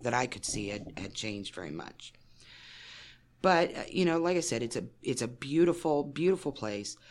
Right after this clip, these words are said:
Uh, but if you knew what roamed the dark corridors and grand state staircases at night, it would send shivers down your spine. What's buried beneath Music Hall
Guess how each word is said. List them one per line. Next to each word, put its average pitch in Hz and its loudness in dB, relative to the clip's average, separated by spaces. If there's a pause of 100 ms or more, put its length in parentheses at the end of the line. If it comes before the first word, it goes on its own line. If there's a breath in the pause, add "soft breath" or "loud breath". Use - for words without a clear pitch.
(380 loud breath)
Uh, 113 0
but 139 2
if 143 -2
you 151 4
knew 196 8
what 175 6
roamed 170 6
the 120 -2
dark 113 4
corridors 104 0
and 107 -2
grand 107 -2
state 104 -6 (160)
staircases 117 0
at 113 -2
night, 175 4
it - 0
would 120 0
send 117 -4
shivers 196 2
down 135 4
your 113 0
spine. 101 -4 (720 loud breath)
What's 165 2
buried 175 6
beneath 180 4
Music 113 2
Hall 95 -4